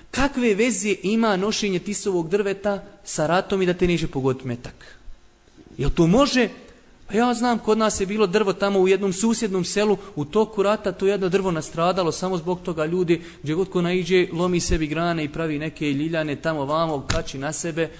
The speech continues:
da te ne pogodi. Evo, razumno, da li postoji veza između toga da razum to može, opkačiš o sebi neki hamajlju i zapisi, to te čuva? Može li razum povezati da postoji neka, kao što smo povezali vodu i žiž?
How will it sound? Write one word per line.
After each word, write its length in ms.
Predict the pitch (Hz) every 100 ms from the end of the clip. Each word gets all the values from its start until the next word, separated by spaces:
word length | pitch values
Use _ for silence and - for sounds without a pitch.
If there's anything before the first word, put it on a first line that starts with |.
| -
da 80 | 143
te 140 | 156
ne 80 | 139
pogodi. 380 | 127 120 117 - - - - - - - 113
Evo, 200 | 123 117
razumno, 580 | 170 247 233 220 175
da 200 | 143 220
li 120 | 277 -
postoji 440 | 220 254 - 247 202
veza 380 | 240 269 226
između 440 | 214 196 202 180 185
toga 320 | 214 247 196
da 120 | 165
razum 360 | 190 262 214 190
to 140 | 214
može, 240 | 214 196 180 - - -
opkačiš 560 | 185 190 202 180 160 180
o 80 | 175
sebi 280 | 180 151
neki 320 | 160 170 170 139
hamajlju 420 | 143 151 170 156
i 60 |
zapisi, 460 | 135 151 160 160 139
to 120 | 139 131
te 100 | 127
čuva? 280 | 127 117 120
Može 280 | 175 240 240
li 100 | 226
razum 380 | 240 214 208
povezati 460 | 180 170 202 208 175
da 80 | 170
postoji 420 | 170 160 - 151
neka, 380 | 147 147 143 135 - -
kao 160 | 190 202
što 100 | 180
smo 140 | 190
povezali 640 | 175 170 185 185 190 185 180 - -
vodu 460 | 131 143 202 180 190 196
i 80 |
žiž? 360 | 151 160 131